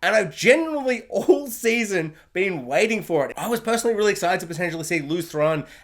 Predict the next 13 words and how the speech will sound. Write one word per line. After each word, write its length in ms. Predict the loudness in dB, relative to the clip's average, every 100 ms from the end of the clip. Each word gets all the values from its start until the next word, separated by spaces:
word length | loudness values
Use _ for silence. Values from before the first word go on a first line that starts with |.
| -2
and 280 | 0 0 -2
Lanthea 640 | -6 -2 -2 -2 -4 -4
before 360 | -4 0 0 0
she 100 | -4
turned 300 | -6 -6 -6
into 180 | -8
Lanthea. 600 | -2 -2 0 0 0 0 -2
Like 140 | -4
a 60 | -2
scene 180 | -2
like 180 | -4 -6 -4
that, 260 | -4 -2
maybe, 480 | 0 0 0 -4